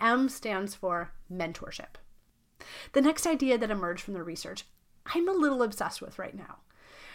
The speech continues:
This idea is so simple, so obvious, that you're gonna wonder why it isn't used more widely in writing classes.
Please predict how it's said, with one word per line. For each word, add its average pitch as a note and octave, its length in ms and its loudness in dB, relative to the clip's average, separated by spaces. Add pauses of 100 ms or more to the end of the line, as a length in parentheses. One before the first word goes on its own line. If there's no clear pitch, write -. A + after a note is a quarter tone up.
(100)
This D#4+ 180 2
idea E4+ 460 6
is B3 160 0
so D#4 480 2
simple, G3+ 500 -4
so - 640 2
obvious, F#3+ 420 4
that G#3+ 120 -8
you're C#4+ 100 -2
gonna E4 160 2
wonder C#4+ 260 4
why F3+ 200 4
it F3+ 120 -2
isn't F#3+ 300 -4
used G3 400 -2
more F#3 260 0
widely E3+ 560 -2
in F3+ 140 -8
writing E3+ 300 -6
classes. - 640 -10